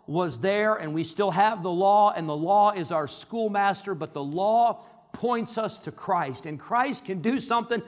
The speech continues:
about the sin. The law can only point it out, but Jesus can forgive it, and Jesus can cleanse it, and Jesus can make you whole. Verse number thirty-five,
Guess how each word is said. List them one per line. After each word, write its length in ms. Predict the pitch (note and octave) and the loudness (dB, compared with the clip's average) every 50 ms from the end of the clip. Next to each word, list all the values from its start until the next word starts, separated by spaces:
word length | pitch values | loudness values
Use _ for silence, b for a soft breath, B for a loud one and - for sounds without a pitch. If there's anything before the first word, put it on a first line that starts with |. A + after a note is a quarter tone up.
| B B B | B B B
about 400 | G#3 E3 C#3+ G#3+ G#3+ G#3+ A3 - | 0 4 6 8 8 8 6 2
the 100 | G3 - | -4 -4
sin. 340 | - - G3+ E3+ C#3+ B2 A2+ B B B B | -2 -2 -4 -4 -4 -6 -8 B B B B
The 80 | A3+ | 2
law 400 | A#3 A3 G#3+ A#3 C4+ D4+ D#4+ D#4+ | 2 4 4 6 8 8 8 6
can 200 | - - A3 A#3 | 4 2 -2 0
only 280 | A3+ B3 B3 G#3 G3 F3 | 2 2 2 2 0 0
point 320 | - - C4+ A#3+ A#3 A3+ | 0 0 0 0 0 2
it 60 | G#3 | 6
out, 440 | A3+ A3 G3 F3 - - - - - | 6 8 6 6 4 -2 -12 -8 -2
but 160 | E3 A#3 G3+ | -2 -2 -2
Jesus 560 | D#3+ B2+ E3+ C#4 D#4+ D#4 B3+ - G#3 F#3+ D#3+ - | -2 0 2 4 4 4 2 0 -4 -6 -4 -2
can 240 | - - G3+ F3+ | 2 2 2 2
forgive 480 | - - F3 D#3+ C#3 E3 C4 B3 G3 D3+ | 0 -6 -6 -6 -2 0 0 0 0 -2
it, 100 | E3+ B B B B | -4 B B B B
and 180 | A3 G#3+ G3+ | 0 0 0
Jesus 640 | E3 A#2+ C#3+ C#4 F4+ F4+ E4 - - G#3 F#3 D3 - | 0 0 2 4 4 4 4 2 -2 -6 -6 -4 0
can 180 | - F#3 F3 | 0 0 0
cleanse 400 | - - G#3+ A#3 A3+ G#3+ E3+ B2+ | 0 -2 0 2 2 2 0 -4
it, 120 | F3+ F3 D3+ B B B | -6 -8 -8 B B B
and 200 | - F#3+ F#3 F3 | -4 -2 -2 -2
Jesus 600 | B2 B2+ F3 C4 C4 A#3 E3+ - F3+ E3+ D#3 - | -2 -2 0 0 0 0 0 -2 -4 -6 -6 -6
can 240 | - - F3 D#3+ E3 | -6 -6 -6 -4 -2
make 260 | F3 F3+ F3+ F3 - | -2 -2 -4 -4 -4
you 160 | F3 F#3 F3+ D#3 | -4 -2 -2 0
whole. 480 | D#3+ E3 C#3 C3 C3+ C3 A#2 - _ b b b b b b | 0 -2 -2 -4 -6 -10 -16 -20 _ b b b b b b
Verse 240 | C#3+ F3+ F3+ E3 - | 0 0 0 0 -2
number 180 | D#3+ D3 C#3+ D3 | -4 -2 -2 -2
thirty-five, 800 | D3 - D3 C#3 C#3 C#3 B2+ - G3+ F#3 E3+ D#3 D3 C3 - | -2 -2 -2 -2 -2 -4 -4 -2 0 0 0 -2 -6 -10 -16